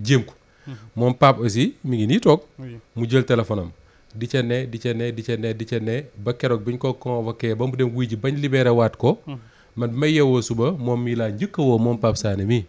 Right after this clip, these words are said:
Speaker 2: Mhm.
Speaker 1: Bi may yeewoo gis ay appelu Coro, dama tiit ne lan moo xew.
Speaker 2: Mhm.
Speaker 1: Parce que boobu, je me disais que ni, bon, convoqué nañ ko, déglu nañ ko, xëy na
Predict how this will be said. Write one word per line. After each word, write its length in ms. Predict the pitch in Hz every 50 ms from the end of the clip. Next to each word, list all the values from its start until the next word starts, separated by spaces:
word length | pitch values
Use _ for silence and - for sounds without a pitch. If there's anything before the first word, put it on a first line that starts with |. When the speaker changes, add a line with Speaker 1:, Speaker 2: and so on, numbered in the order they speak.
| _ _ _ _ -
Speaker 2:
Mhm. 80 | 143 127 - 127 123 - _ -
Speaker 1:
Bi 60 | 113
may 140 | 123 131 131
yeewoo 260 | 131 131 127 120 120 110
gis 120 | 123 120
ay 100 | 131 127 104
appelu 320 | 123 - - 123 113 110 -
Coro, 200 | - 113 104 131 190 165
dama 180 | 110 113 117 110
tiit 260 | - - 156 131 - _ -
ne 80 | 120 117
lan 140 | 120 123 127
moo 160 | 127 123 117
xew. 220 | 107 120 104 87 82 - - _ - - -
Speaker 2:
Mhm. 80 | 127 120 110 123 120 - _ _ _ _ _ _ _ -
Speaker 1:
Parce 160 | 101 - -
que 60 | 131
boobu, 240 | 117 123 135 131 123
je 60 | 135
me 80 | 131 131
disais 200 | 127 127 117 127
que 140 | 113 120 117
ni, 140 | 110 139 202
bon, 240 | 196 160 143 101 92
convoqué 380 | - - 143 123 110 110 110
nañ 100 | 117 120
ko, 80 | 127 135
déglu 240 | 110 123 110 110 110
nañ 120 | 120 127 123
ko, 80 | 143
xëy 200 | - 143 139 131
na 220 | 120 123 120 117